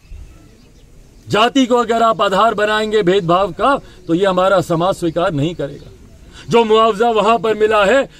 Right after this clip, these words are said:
वही मुआवजा यहां पर दें। आने वाले समय में बुजुर्ग परिवार का सहारा ये बच्चा बनता। आप परिवार के सदस्यों को सरकारी नौकरी यहां पर देने का काम करें,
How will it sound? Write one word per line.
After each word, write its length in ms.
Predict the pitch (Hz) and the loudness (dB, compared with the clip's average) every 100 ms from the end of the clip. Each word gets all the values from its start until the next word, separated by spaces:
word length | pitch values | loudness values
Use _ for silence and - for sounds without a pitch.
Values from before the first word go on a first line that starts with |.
| - 135 | -10 -2
वही 240 | 180 247 | 0 0
मुआवजा 440 | 220 214 208 170 | 0 0 0 0
यहां 280 | 180 156 160 | 0 0 -2
पर 140 | 151 139 | -6 -10
दें। 220 | - - - - - - - - - - | -10 -20 -20 -20 -20 -20 -20 -20 -12 -2
आने 240 | 214 240 | 0 2
वाले 300 | 233 226 226 | 2 2 2
समय 360 | - 214 233 233 | 0 0 0 0
में 260 | 240 277 - - | 2 2 -2 -8
बुजुर्ग 340 | 147 196 240 190 | -2 0 2 0
परिवार 440 | 208 214 202 247 | 0 2 2 0
का 180 | 220 208 | 0 0
सहारा 420 | 185 180 202 233 | 0 2 2 2
ये 140 | 247 233 | 0 0
बच्चा 340 | 208 - 202 | -2 -2 -2
बनता। 360 | 175 156 127 - - - - - - - - 175 | -2 -4 -8 -18 -20 -20 -20 -20 -20 -20 -8 0
आप 200 | 240 240 | 0 0
परिवार 440 | 220 208 240 277 | -2 0 2 0
के 140 | 220 233 | -2 -4
सदस्यों 440 | 220 220 - 220 | -2 -4 -2 -2
को 120 | 202 | -2
सरकारी 440 | 185 190 190 196 196 | -2 -2 0 -2 0
नौकरी 300 | 190 175 185 | -2 -2 -2
यहां 180 | 170 | -2
पर 140 | 151 170 | 0 -2
देने 260 | 165 170 | -2 -2
का 140 | 165 160 | -4 -4
काम 240 | 165 165 | -4 -4
करें, 320 | 160 180 262 | -2 0 0